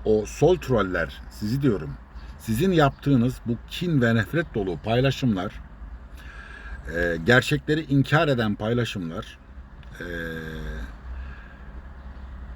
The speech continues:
deli zırvası saçmalıkları insanlar gördükçe sizden de,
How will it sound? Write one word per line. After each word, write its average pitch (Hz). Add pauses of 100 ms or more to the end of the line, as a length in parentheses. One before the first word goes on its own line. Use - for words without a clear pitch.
(680)
deli 151
zırvası 131
saçmalıkları 117 (560)
insanlar 123
gördükçe 113 (360)
sizden 123
de, 117